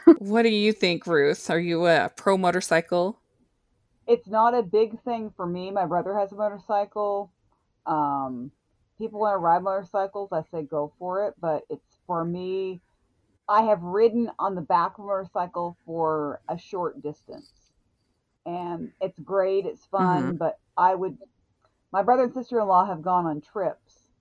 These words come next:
Speaker 3: um, motorcycle trips, and I'm just like, I, I, for me, it has nothing to do with whether it's safe or not. It's more to do with, it's not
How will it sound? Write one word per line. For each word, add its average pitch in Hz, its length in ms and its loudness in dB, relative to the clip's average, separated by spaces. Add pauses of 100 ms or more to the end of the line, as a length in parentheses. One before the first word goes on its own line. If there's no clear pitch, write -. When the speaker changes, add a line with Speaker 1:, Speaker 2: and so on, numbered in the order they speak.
(240)
Speaker 3:
um, 110 440 -8 (720)
motorcycle 175 440 -6
trips, - 400 -8
and 151 120 -6
I'm 160 240 -4
just 143 180 -14
like, 135 220 -8 (460)
I, 170 80 -6
I, - 40 -8 (680)
for 262 200 6
me, 233 340 0
it 226 120 4
has 240 160 0
nothing 247 280 2
to 247 100 -6
do 214 260 -2
with 208 180 0
whether 196 340 4
it's - 200 -12
safe 185 300 -8
or 240 80 -4
not. 247 380 -2 (800)
It's 196 200 -8
more 208 340 0
to 208 100 -8
do 196 280 -2
with, 180 300 0 (200)
it's - 200 -10
not 180 260 -2